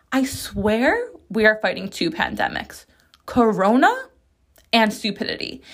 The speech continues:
And yes, I know stupidity has been a pandemic for a very, very long time, and we've been battling and struggling this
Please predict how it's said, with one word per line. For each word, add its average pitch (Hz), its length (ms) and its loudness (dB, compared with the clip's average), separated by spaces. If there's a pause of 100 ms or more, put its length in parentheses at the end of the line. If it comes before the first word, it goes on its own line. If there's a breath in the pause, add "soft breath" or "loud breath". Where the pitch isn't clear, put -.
(260 loud breath)
And 233 200 4
yes, - 360 -4
I 262 140 4
know 302 160 2
stupidity 208 640 -2
has 208 200 -2
been 196 280 0
a 185 400 -4 (240 loud breath)
pandemic 202 640 2
for - 160 2
a 196 80 -2
very, 190 500 2
very 185 320 2
long 190 260 -2
time, 190 380 0
and 214 160 2
we've 220 220 0
been 190 200 -4
battling 196 580 4
and 196 200 -6
struggling 202 1000 0 (760 soft breath)
this 190 400 0